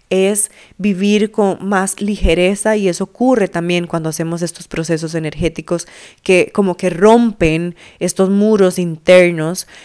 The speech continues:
que, que nos hacen, em, sentirnos estancadas, frustradas, confundidas,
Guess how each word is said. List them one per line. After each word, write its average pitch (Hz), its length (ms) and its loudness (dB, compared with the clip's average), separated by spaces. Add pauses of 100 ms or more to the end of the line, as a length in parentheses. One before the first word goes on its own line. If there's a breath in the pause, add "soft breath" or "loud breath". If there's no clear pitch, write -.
(200 loud breath)
que, 165 580 0 (200)
que 233 100 2
nos 190 220 0
hacen, 185 540 2 (720 soft breath)
em, 165 420 -4
sentirnos 175 460 -2
estancadas, 196 920 4
frustradas, 165 840 0
confundidas, 160 1200 -2